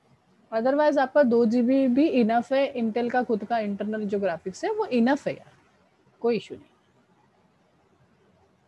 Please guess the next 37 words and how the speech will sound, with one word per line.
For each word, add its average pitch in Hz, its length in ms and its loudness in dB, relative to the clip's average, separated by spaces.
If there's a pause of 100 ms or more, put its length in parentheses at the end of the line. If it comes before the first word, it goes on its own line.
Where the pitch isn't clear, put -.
(1500)
Okay, 233 220 -2 (160)
only 226 180 -4
twenty 208 300 -4
peoples 214 320 -6
are 208 180 -2
there। 170 280 -4 (100)
So 175 440 -4
मैं 180 240 -8 (200)
को 190 180 0
एक 190 160 -6 (160)
छोटा 220 340 0
सा, 277 160 -2 (160)
अगर 196 140 -4
आपका 180 200 -6
कोई 185 320 -6 (200)
भाई 180 220 -4
बंधु 190 300 -4
है 180 260 -6
जिनको 175 240 -8
internship 170 440 -10
वगैरह 131 220 -8
करना 156 360 -10
है 233 100 -10 (100)
तो 254 100 -6
वो 208 180 -4
ज्वाइन 160 280 -8
कर 156 160 -10
सकते 147 280 -14
हो। 254 180 -8
अभी 180 320 -6
फ़िलहाल 170 360 -8
मैं 180 140 -12
निकालने 170 400 -8
वाला 156 180 -8
हूँ 165 80 -12 (240)
free 175 140 -6
internships। 170 680 -12